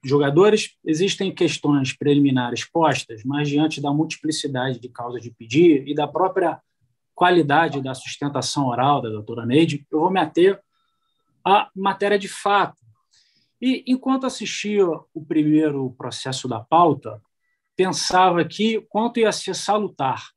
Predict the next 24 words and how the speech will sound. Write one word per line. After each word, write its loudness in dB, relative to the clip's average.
porque -12
no -6
primeiro 0
processo -6
da -2
pauta, 0
esse -6
egrégio 0
tribunal 0
desproveu -4
um -12
recurso -4
com -6
base -6
em -2
abuso 0
de -8
poder -2
econômico, 0
em -8
captação -6
ilícita -4
de -8
sufrágio 0